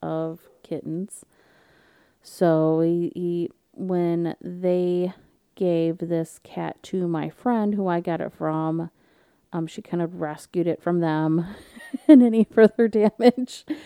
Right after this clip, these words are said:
and started feeding it, like, water and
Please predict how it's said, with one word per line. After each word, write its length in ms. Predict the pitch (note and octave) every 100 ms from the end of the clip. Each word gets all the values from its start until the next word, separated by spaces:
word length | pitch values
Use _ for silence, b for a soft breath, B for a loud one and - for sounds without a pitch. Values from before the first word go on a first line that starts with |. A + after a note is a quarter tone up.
| B B B B -
and 600 | G3 F3+ F3 F3 F3+ -
started 580 | - - G3+ G3 F#3+ - - _ _ _ _
feeding 340 | A3 G3+ F3+ E3+
it, 140 | - _
like, 220 | - A#2+ - -
water 800 | D4 D4+ C#4 C4+ C4+ C4+ C4 -
and 720 | - F#3 E3+ E3+ E3+ C#3+ B2+